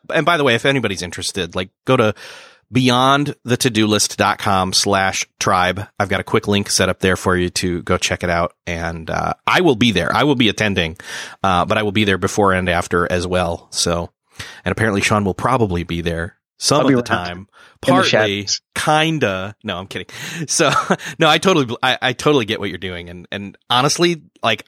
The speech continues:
Speaker 1: I should be doing more of that for more conferences. So anyway, so that, so that's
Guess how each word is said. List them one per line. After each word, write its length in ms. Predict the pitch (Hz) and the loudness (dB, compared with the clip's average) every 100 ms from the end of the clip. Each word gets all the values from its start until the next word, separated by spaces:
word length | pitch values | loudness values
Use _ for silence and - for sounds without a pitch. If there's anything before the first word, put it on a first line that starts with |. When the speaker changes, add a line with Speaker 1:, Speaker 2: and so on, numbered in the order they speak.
| - | 0
Speaker 1:
I 340 | 120 127 135 | 2 2 0
should 240 | 131 139 107 | 0 0 0
be 100 | 107 | 0
doing 260 | 107 101 | 0 0
more 200 | 98 101 | 0 0
of 100 | 98 | 0
that 240 | 95 98 - | 0 -2 -2
for 100 | 101 | -6
more 140 | 92 | -6
conferences. 560 | 87 98 90 92 87 82 | -4 -4 -4 -10 -12 -10
So 300 | - 87 87 _ _ - - - - - - - _ | -10 -10 -12 _ _ -20 -20 -20 -20 -20 -20 -20 _
anyway, 440 | 139 135 113 101 98 | 0 2 0 -2 0
so 160 | 196 | 2
that, 220 | 202 220 | 2 0
so 340 | - 208 202 196 | 0 2 4 2
that's 600 | 156 180 190 226 - | 0 0 2 2 -2